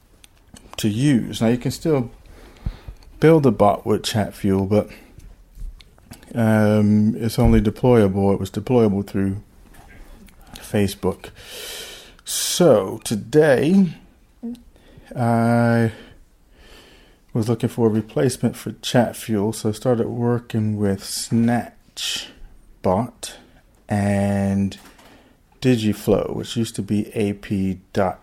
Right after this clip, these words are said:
A I, which Google bought, um, which actually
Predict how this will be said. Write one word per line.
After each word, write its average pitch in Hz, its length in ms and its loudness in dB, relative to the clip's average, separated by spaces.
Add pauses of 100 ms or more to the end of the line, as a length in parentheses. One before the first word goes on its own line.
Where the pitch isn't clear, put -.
(140)
A 95 200 -4
I, 90 220 2
which 90 320 -6 (140)
Google 107 400 -2
bought, - 720 -8 (1300)
um, 104 1120 0
which 139 200 0
actually 175 360 -2